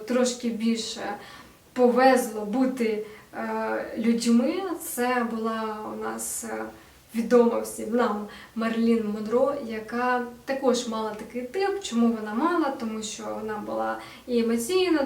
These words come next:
досить нестійка, вона була завжди така, і вона, е, була досить важка в комунікаціях, досить с-,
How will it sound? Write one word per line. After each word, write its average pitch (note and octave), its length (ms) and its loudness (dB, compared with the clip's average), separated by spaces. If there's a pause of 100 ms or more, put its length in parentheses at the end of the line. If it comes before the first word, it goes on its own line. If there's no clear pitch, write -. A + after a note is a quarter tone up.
досить C4+ 400 0
нестійка, A#3 960 0
вона A3 140 -4
була G#3+ 220 -6
завжди A3 500 -6
така, A3+ 560 -6 (360)
і A3+ 340 -4 (580)
вона, A3+ 600 2 (340)
е, A3 180 -6
була A3+ 280 -2
досить A3+ 320 -6
важка A#3 380 -2
в G#3+ 180 -4
комунікаціях, A#3+ 1200 -2 (460)
досить B3 480 -2
с-, - 260 -10